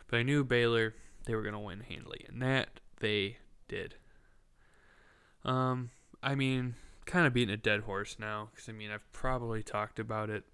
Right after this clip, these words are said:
on every show since the tournament started. Houston was really athletic,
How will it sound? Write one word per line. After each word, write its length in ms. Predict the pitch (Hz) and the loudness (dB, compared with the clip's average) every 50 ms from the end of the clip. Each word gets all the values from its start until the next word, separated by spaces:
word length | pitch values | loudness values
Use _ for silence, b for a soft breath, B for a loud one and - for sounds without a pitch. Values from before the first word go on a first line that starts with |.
| - - | -12 -8
on 220 | 110 113 107 104 | -6 -6 -4 -4
every 300 | 104 110 107 110 113 110 | -4 -4 -2 -2 -2 -2
show 400 | 104 - - 104 104 110 110 110 | -2 -2 0 0 2 2 0 -2
since 640 | 107 - - - 104 104 107 107 - - - - - - _ - | -4 -6 -8 -6 -6 -6 -6 -8 -10 -12 -14 -14 -14 -18 _ -20
the 100 | - - - | -18 -14 -8
tournament 420 | - - 123 123 120 113 117 - | -4 -2 0 0 0 -2 -2 -4
started. 480 | - - 123 123 131 135 135 131 131 131 b b b b b b b b b b b b b b b b b b b _ _ - | -2 2 4 4 6 4 4 2 0 -4 b b b b b b b b b b b b b b b b b b b _ _ -6
Houston 500 | - 147 151 143 - - 151 147 147 139 | -2 -2 -2 0 -2 -4 -4 -4 -2 -2
was 180 | 135 127 117 | -4 -4 -4
really 800 | 117 117 120 120 131 139 135 131 135 135 131 131 127 127 - - - | -6 -4 -2 2 2 4 4 4 2 2 2 0 0 -2 -4 -6 -6
athletic, 760 | - 117 - - - 127 123 127 131 127 - - - - - | -6 -6 -8 -8 -6 -2 0 0 0 -2 -4 -6 -14 -20 -20